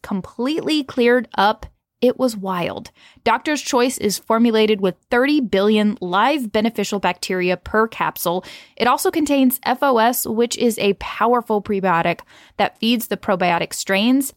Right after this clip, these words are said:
Its safe delayed release coating makes it so that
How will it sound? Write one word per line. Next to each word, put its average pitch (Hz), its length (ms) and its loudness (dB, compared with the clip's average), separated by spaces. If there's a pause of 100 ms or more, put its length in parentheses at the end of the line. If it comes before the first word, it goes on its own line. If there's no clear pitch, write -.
Its 226 340 -2
safe 240 720 0
delayed 190 480 2
release 190 460 -2
coating 233 600 0
makes 214 360 0
it 262 120 0
so 202 220 0
that 185 240 0